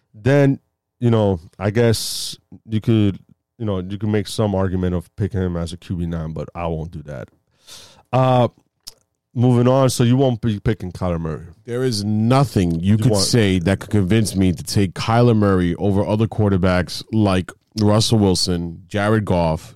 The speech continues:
Speaker 2: Phillip Rivers, Ben Roethlisberger, Jimmy Garoppolo even. There is nothing you can say that convinced me to take Kyler Murray
Speaker 1: I don't know
Speaker 2: over.
Speaker 1: about Jimmy Garoppolo,
Speaker 2: I will
Speaker 1: 'cause
Speaker 2: take Jimmy
Speaker 1: he
Speaker 2: Garoppolo over him.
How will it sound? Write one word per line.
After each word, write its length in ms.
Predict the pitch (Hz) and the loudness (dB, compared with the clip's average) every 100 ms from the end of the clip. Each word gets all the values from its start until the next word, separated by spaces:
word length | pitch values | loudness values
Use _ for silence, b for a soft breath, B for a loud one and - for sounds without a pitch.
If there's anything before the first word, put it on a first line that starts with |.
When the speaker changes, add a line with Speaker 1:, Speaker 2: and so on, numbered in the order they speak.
| _ | _
Speaker 2:
Phillip 400 | - 101 110 92 | -4 0 0 2
Rivers, 680 | 87 76 80 76 - - - - | 0 0 0 -2 -6 -10 -12 -4
Ben 220 | 101 107 | 0 0
Roethlisberger, 840 | 87 82 80 76 80 78 78 78 | 0 -2 -4 -4 -2 -2 -2 -4
Jimmy 300 | - 110 123 | -2 0 2
Garoppolo 560 | 101 92 90 80 76 76 | 0 0 -2 -2 -6 -6
even. 260 | 69 69 | -8 -10
There 140 | 76 87 | -8 -6
is 120 | 85 | -6
nothing 380 | 95 110 107 107 | -4 -4 -4 -4
you 80 | 95 | -4
can 100 | 90 | -4
say 120 | 92 | -4
that 100 | 85 | -6
convinced 300 | 82 85 82 | -8 -10 -8
me 100 | 78 | -8
to 20 | |
take 220 | 80 76 | -8 -10
Kyler 280 | 82 80 78 | -6 -4 -2
Murray 100 | 78 | 0
Speaker 1:
I 40 | |
don't 100 | 226 | 2
know 80 | 226 | 2
Speaker 2:
over. 60 | 175 | 2
Speaker 1:
about 180 | 160 135 | 2 0
Jimmy 260 | 131 151 | 0 0
Garoppolo, 400 | 123 117 123 - | 2 2 2 2
Speaker 2:
I 120 | 95 95 | 0 2
will 120 | 101 | 2
Speaker 1:
'cause 100 | 123 | 4
Speaker 2:
take 120 | 101 | 2
Jimmy 220 | 87 98 | 2 2
Speaker 1:
he 60 | - | 2
Speaker 2:
Garoppolo 260 | 92 85 87 | 2 0 0
over 220 | 82 78 | 0 0
him. 180 | 76 | -2